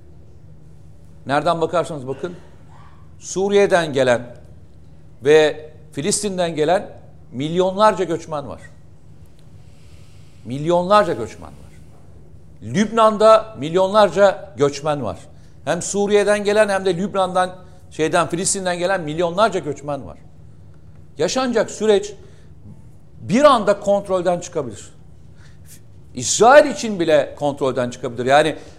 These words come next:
Amerika Birleşik Devletleri'nin arkasına alıyor olmuş olmasına rağmen çıkabilir. Bu bölgede yaşanacak olan etkinin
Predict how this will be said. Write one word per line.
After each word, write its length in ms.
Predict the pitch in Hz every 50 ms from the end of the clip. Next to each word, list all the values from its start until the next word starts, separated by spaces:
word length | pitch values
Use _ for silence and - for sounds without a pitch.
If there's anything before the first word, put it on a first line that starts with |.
| - -
Amerika 520 | 135 151 175 208 220 240 - 262 214 165
Birleşik 320 | 165 180 185 - 226 - 214
Devletleri'nin 400 | 208 214 208 208 208 208 208 -
arkasına 560 | 147 160 175 180 - 220 208 - 233 247 226 - - -
alıyor 440 | 170 196 214 240 254 254 247 - - -
olmuş 480 | 165 196 196 202 220 233 269 - - - -
olmasına 580 | 196 196 208 208 208 214 214 214 220 233 226
rağmen 340 | 226 214 202 190 175 156 135
çıkabilir. 400 | - - - 120 101 87 78 - - - - - - - - - - - - - - - - - -
Bu 140 | - 208 247
bölgede 360 | 285 285 277 220 254 240 240
yaşanacak 600 | 233 226 220 220 - 233 233 220 208 247 233 233
olan 320 | 214 226 220 214 214 - - - -
etkinin 540 | 202 214 208 - - 240 233 226 208 170